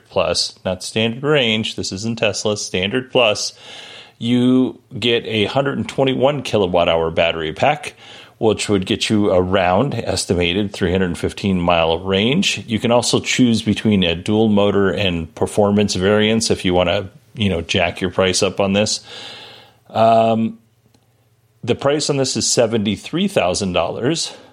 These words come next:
but if you lease it, you get all the same things that we talked about, thirty-six months, twelve thousand miles, seventy-five hundred dollar lease credit,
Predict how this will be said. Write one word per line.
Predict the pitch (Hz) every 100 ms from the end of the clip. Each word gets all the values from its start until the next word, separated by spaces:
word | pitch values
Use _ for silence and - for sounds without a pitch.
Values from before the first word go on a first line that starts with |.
| _
but | - 98
if | -
you | 110
lease | 123 202 -
it, | 110 113 - _ _ - - _ _
you | 113
get | 110
all | 107 131
the | 131
same | 131 127
things | 127 117 113
that | 110
we | 113
talked | 104 87 -
about, | 90 101 101
thirty-six | 90 - 104 -
months, | 87 98 -
twelve | 87 90
thousand | 101 98 101
miles, | 82 85 95 92
seventy-five | - 87 95 - 92 90
hundred | 95
dollar | 95 95 95
lease | 90 92
credit, | - 92 95 95